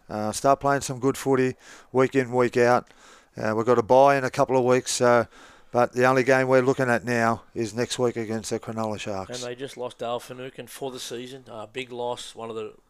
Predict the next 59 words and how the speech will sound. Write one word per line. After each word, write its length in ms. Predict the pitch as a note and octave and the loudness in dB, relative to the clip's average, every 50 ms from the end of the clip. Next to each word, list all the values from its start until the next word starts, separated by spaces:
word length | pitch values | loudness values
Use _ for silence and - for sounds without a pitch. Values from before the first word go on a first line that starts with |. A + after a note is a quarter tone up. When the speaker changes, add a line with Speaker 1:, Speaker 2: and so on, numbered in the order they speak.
| _ _ _ _ _ _ _ _ _ _ | _ _ _ _ _ _ _ _ _ _
Speaker 2:
real 260 | - C3 C3+ C3+ B2+ A#2+ | -14 -8 -6 -6 -6 -6
workhorses 640 | B2 C3+ C#3 C3+ - C#3 C3 B2 A#2+ - - A2+ A2+ | -4 -4 -4 -4 -4 -6 -8 -6 -8 -10 -14 -14 -14
of 80 | A#2 A2+ | -12 -12
the 120 | A#2+ A#2 | -10 -10
N 120 | A#2 A#2 A#2+ | -8 -8 -8
R 240 | A#2+ A2+ A2+ A#2 | -8 -6 -4 -4
L. 260 | A#2 A#2 A#2 A#2 A2 A2 _ _ _ _ _ | -4 -4 -4 -6 -8 -12 _ _ _ _ _
Uh, 240 | A#2+ A2+ A2+ A2+ A2 | -20 -20 -20 -16 -14
unfortunately, 960 | A2+ A#2 A#2+ - - C3+ C3 - - C#3 A2+ A2+ A#2+ A#2+ A#2 A#2+ A#2 G#2+ _ _ _ _ _ - A#2+ | -14 -14 -12 -10 -8 -8 -6 -8 -10 -14 -12 -10 -10 -10 -10 -10 -12 -14 _ _ _ _ _ -12 -6
I 120 | B2+ C#3 D3 | -4 -2 -2
think 100 | C#3+ B2+ | -2 -6
his 100 | A#2 - | -8 -8
best 260 | - C3 B2+ - - | -6 -6 -6 -6 -6
mate's 220 | B2+ B2+ C3 - | -10 -10 -10 -10
with 120 | B2 A2 - | -14 -20 -18
Cookie, 320 | - B2+ - - D#3+ D3 | -20 -20 -20 -20 -20 -18
so 240 | - - - G#2+ A2 - | -16 -14 -14 -14 -8 -4
Speaker 1:
Yeah. 240 | C#3 C3+ - C#3+ | -4 -2 0 0
Speaker 2:
they 20 | B2 A#2+ A2 - _ - | -2 -2 -6 -16 _ -14
won't, 220 | A2 A#2 B2 A#2+ | -10 -10 -8 -6
won't 180 | B2+ C3+ C3+ B2+ | -4 -6 -4 -4
be 80 | B2+ | -4
able 100 | B2+ B2+ | -4 -4
to 80 | A#2+ A#2 | -4 -6
come 160 | - C#3+ B2+ | -8 -6 -6
up 140 | B2+ B2 C3 | -6 -6 -6
against 280 | A#2+ B2 C3+ B2+ - | -8 -12 -12 -10 -6
each 200 | C#3+ B2+ B2 - C3+ | -8 -8 -6 -4 -4
other. 260 | B2 B2+ C3+ C3+ C3 _ - | -4 -2 -2 -4 -6 _ 2
Speaker 1:
Yeah, 160 | D#3 D3+ E3 | 2 4 6
they're 100 | E3 F3+ | 6 4
Speaker 2:
Uh, 20 | |
Speaker 1:
struggling 420 | - - - F3+ F#3+ G3+ G#3+ G3+ G3 | 4 6 6 6 6 6 6 6 4
a 60 | F#3 | 4
bit, 120 | F3 D3+ | 4 4
the 60 | C#3+ | 2
Sharkies, 480 | E3 - - D#3 E3 E3+ G3 G3+ G3+ D3 | 2 4 6 6 6 6 6 2 2 4
but, 220 | E3+ E3+ D#3+ C3 | 6 6 6 6
uh, 280 | C#3 D3+ D3+ D3+ D3+ C#3 - _ - - - - | 6 6 8 8 6 6 2 _ -20 -20 -8 0
look, 220 | D3+ D#3+ C#3 - - | 2 2 2 2 2
Speaker 2:
don't 100 | - D#3+ | 0 0
Speaker 1:
I'm 20 | E3+ | 0
Speaker 2:
count 80 | B2 | 2
Speaker 1:
sure 160 | - F3+ E3 | 6 6 6
Speaker 2:
them 120 | D3+ E3 E3+ | 6 6 4
out. 160 | E3+ D#3+ C#3 | 2 2 2
There's, 80 | C3 C#3 | 4 6
Speaker 1:
No, 260 | C#3+ C#3+ D3 D3 D3 C#3+ | 8 10 10 10 10 8
Speaker 2:
there's 40 | C#3+ | 8
Speaker 1:
that's 220 | D#3+ - F3 - - | 6 4 4 4 4
Speaker 2:
enough 80 | C#3+ | 4
Speaker 1:
r-, 140 | F3 - C3+ | 6 6 4
Speaker 2:
talent 80 | - D#3+ | 4 4
Speaker 1:
that's 0 | |
Speaker 2:
in 60 | E3 C3+ | 4 4
that 220 | B2 A2+ - E3+ | 4 4 4 0
Speaker 1:
right. 100 | D#3+ D#3 | -2 -2
Speaker 2:
team 80 | D3 C3+ | -4 -4
to, 240 | C#3 C3+ C3 B2 | -2 -2 -2 -2